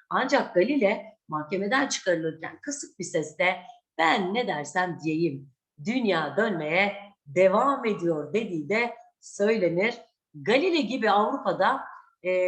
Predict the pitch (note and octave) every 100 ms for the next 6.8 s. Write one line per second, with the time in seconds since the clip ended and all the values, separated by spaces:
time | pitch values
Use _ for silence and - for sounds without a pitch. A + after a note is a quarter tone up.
0 | F3+ F3+ F3+ B3 B3 B3 F#3+ G3 G3 A#3
1 | A#3 A3+ B3 G#3+ F#3+ F#3+ G3+ A3+ G#3+ G#3+
2 | G#3 G#3 A3+ G#3 G#3 G#3 G3+ G#3+ A3 F#3+
3 | - _ _ - - G#3 G#3 A3+ A#3 A3
4 | F3 C#4+ A3 G3+ F#3 G3+ - - F3+ E3+
5 | E3+ F3+ E3+ F3 E3+ E3+ F3 F3+ F#3+ -
6 | C#4 A#3 G3+ C#4+ D#4 B3 D#3+ -